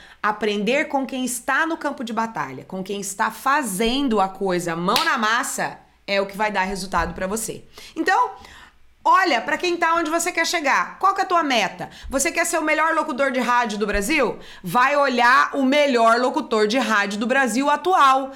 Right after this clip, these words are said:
e vai tentar uma mentoria com ele, vai aprender com ele, vai buscar referências que ele tá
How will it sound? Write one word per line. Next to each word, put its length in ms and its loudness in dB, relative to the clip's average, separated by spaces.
e 100 0
vai 260 0
tentar 440 0
uma 160 0
mentoria 480 0
com 120 -4
ele, 280 0
vai 120 0
aprender 400 -2
com 160 -8
ele, 280 0
vai 160 -2
buscar 760 -2
referências 760 -2
que 100 -6
ele 180 0
tá 540 -2